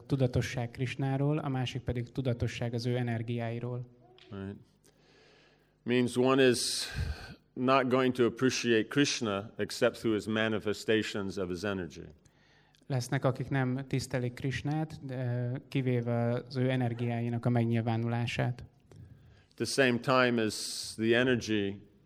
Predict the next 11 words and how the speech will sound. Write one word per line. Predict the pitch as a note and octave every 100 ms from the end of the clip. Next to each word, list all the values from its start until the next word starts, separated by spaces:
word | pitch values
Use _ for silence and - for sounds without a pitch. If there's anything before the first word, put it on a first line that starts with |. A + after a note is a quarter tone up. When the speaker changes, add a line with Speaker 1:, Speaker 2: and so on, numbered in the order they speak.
| _ _
Speaker 2:
will, | G#2+ G#2+ G#2+ G#2+
e-, | A2 G#2+
even | A2 A2+ A2+
though | G#2+ G#2
there's | G2 F#2+
a | G#2
manifestation, | G2+ G#2 F#2 G2 - A#2+ A2+ - G2
it | F#2+
has | G2+ G2
no | G#2+ F#2+ F#2+ F#2 F2+
foundation | - A2+ G2+ G2 G#2 A2+ A2 F#2+ F2